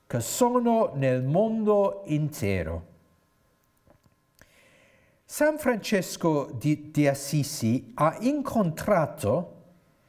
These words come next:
un movimento discendente dell'umiltà di Gesù.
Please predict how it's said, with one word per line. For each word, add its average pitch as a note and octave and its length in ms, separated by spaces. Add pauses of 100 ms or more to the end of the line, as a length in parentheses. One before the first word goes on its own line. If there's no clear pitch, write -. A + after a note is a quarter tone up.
(200)
un A3 280
movimento A3 1160
discendente E3 1300 (1160)
dell'umiltà G#3 2000
di D3+ 180
Gesù. B2+ 500